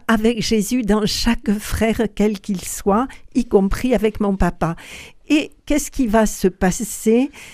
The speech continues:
Euh, comme, euh, je prenais, euh, l'image du, du coquelicot, imaginez un coquelicot qui commence à fleurir,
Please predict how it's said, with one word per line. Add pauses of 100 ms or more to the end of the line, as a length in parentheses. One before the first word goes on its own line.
(260)
Euh, (180)
comme,
euh,
je
prenais,
euh,
l'image
du,
du
coquelicot, (400)
imaginez
un
coquelicot
qui (100)
commence (240)
à
fleurir,